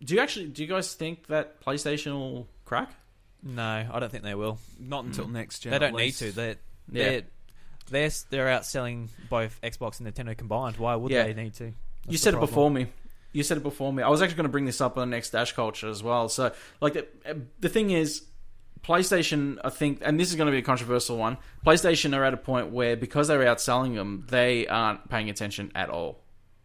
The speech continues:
Speaker 2: No.
Speaker 1: Yeah,
Speaker 3: No.
Speaker 1: and they don't need to.
Speaker 2: 'Cause I, I, I myself am a big PlayStation fan as well, and all
Speaker 1: Right.
Speaker 2: this did was anger me.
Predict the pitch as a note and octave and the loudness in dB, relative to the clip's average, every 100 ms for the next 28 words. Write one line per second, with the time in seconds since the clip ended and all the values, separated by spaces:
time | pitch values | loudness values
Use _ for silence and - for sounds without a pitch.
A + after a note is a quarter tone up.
0 | - C3 C#3 F3 G#2 F#2+ - - G#2 F#2+ | -16 -10 -6 -4 -6 -8 -18 -14 -4 -2
1 | A#2 G#2 - B2+ C3 C#3 A#2+ A2 G2+ G2+ | -2 -6 -4 0 2 2 0 -6 -6 -8
2 | F2+ - - - G#3 - D#3 E3+ - D#3+ | -8 -12 -14 -4 -2 0 0 0 2 2
3 | D#3 C#3 E3+ D3+ - C#3+ - C3+ C#3 A2+ | 4 2 2 0 0 0 0 -4 -6 -6
4 | C3+ B2+ - C3+ C#3 A#2 - - A#2 G#2 | -6 -4 0 0 0 -4 -4 -4 -2 -2
5 | G#2 B2 G#2 G#2+ A2 A2 - B2+ G#2+ D3 | 2 2 2 -2 -4 -8 -2 2 2 2
6 | - - B2 A2+ A#2+ - B2 A2+ A#2+ B2+ | -4 -4 -4 -4 -8 -8 -6 -4 -4 -4
7 | A#2 B2+ G#2+ | -2 -4 -4